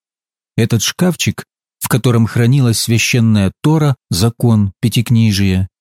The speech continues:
был накрыт гладким блестящим покрывалом из пурпурного бархата с вышитыми на нём золотыми львами.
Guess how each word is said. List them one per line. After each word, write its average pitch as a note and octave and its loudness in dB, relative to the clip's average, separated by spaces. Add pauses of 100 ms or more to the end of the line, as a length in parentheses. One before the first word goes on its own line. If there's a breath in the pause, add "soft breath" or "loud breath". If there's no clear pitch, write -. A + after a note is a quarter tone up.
(640)
был G3 0
накрыт F3 0
гладким C#3 0
блестящим A#2+ 0
покрывалом C#3 0
из B2+ 0
пурпурного C#3+ 2
бархата C#3 -2
с - -4
вышитыми D3 0
на B2 2
нём B2 2 (260)
золотыми G#2 0
львами. F#2+ -2